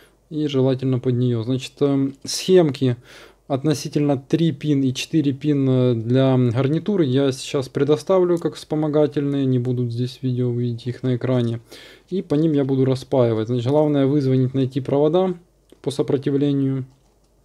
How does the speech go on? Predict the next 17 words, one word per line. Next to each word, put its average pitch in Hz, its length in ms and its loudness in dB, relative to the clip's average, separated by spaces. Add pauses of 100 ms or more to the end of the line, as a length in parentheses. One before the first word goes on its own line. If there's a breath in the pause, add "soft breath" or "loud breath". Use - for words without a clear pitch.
(760 soft breath)
И 196 100 -2
потом 147 300 -2
все 139 160 -4
это 131 100 0
запаять 139 480 -2
и 131 60 -4
соединить. 127 560 0 (1900)
Для 139 400 2
начала 180 480 2
нужно 151 340 2
разделать 143 540 2
сам 143 240 -2
провод. 120 400 0
Я 135 120 2
рекомендую 127 600 2
разрезать 123 560 2
вдоль. 170 420 2